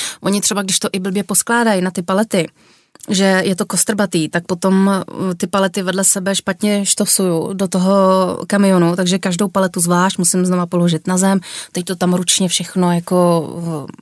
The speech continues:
poskládat, jo, třeba krabice kartonový nebo tak a prostě takovej Tetris tam hrát, no, a někdy se to dokáže fakt jako prodloužit. A nejlepší úplně je taková malina,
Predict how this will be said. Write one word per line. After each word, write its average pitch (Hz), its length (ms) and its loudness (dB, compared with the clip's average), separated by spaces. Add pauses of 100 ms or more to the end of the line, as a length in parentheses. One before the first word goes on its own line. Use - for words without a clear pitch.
(280)
poskládat, 190 640 0
jo, 175 80 -2
třeba 170 240 -6
krabice 180 400 0
kartonový 180 560 0
nebo 175 260 4
tak 180 220 0 (140)
a 165 580 0 (580)
prostě 175 540 0 (340)
takovej 165 280 2
Tetris - 680 0 (140)
tam 170 180 0
hrát, 170 380 0
no, 165 160 2
a 175 80 4
někdy 170 200 2
se 175 140 -2
to 180 100 0
dokáže 175 340 4
fakt 175 240 -8
jako 175 220 -2 (200)
prodloužit. 165 500 -2
A 196 60 0
nejlepší 202 440 0
úplně 190 400 0
je 185 160 0
taková 196 260 0
malina, 190 400 2